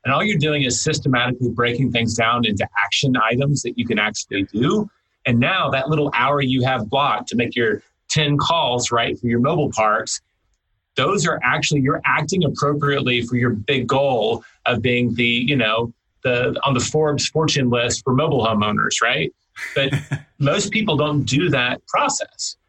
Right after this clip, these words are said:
Speaker 1: So think big, break it down into something that you believe as best you can is the appropriate action this week, then just go do that thing. Um, I don't ever
Speaker 2: Yeah.
Speaker 1: wanna tell people to think small.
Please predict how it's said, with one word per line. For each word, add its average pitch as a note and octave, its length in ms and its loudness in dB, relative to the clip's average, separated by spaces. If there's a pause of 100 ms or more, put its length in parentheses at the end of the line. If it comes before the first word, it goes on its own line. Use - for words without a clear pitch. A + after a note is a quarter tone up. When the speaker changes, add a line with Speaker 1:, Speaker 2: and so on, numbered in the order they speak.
(120)
Speaker 1:
So B2+ 360 0
think G#3 340 0
big, D3+ 360 0 (500)
break C#3+ 280 0
it F3+ 80 0
down D3 260 0
into C3+ 320 0
something C3 380 0
that A#2+ 200 0
you B2 280 2 (260)
believe C#3 520 2
as A#2+ 180 0
best C#3 400 -2
you D3 100 0
can C#3+ 300 0
is A2 100 -2
the A#2 80 0
appropriate A#2+ 540 0
action A2 340 -2
this G#2+ 220 0
week, D3+ 300 -2 (200)
then C3+ 140 2
just A#2 120 0
go C#3 100 2
do A#2 160 2
that - 180 -2
thing. A#2+ 260 -2 (680)
Um, G#2+ 260 2
I - 100 2
don't E3 220 0
ever D3 140 0
Speaker 2:
Yeah. D3 60 2
Speaker 1:
wanna B2 160 0
tell A2 220 0
people A#2 260 -2
to G#2 100 -4
think A2+ 200 -2
small. A2 540 0